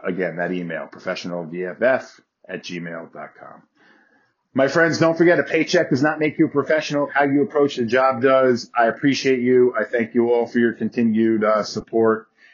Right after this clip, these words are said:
and we look forward to seeing you out in the field in the future. Uh, stay healthy, stay safe,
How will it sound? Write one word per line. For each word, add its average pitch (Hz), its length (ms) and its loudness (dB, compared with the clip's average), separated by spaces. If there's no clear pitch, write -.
and 101 400 -2
we 101 80 -2
look 101 240 -2
forward 98 420 -2
to 98 220 -4
seeing 98 480 -4
you 92 280 -6
out 92 280 -2
in 92 160 -8
the 90 60 -10
field 87 540 -6
in 92 160 -8
the 85 100 -10
future. 87 600 -8
Uh, - 180 -14
stay 127 360 -2
healthy, 117 600 0
stay 113 340 0
safe, 104 380 0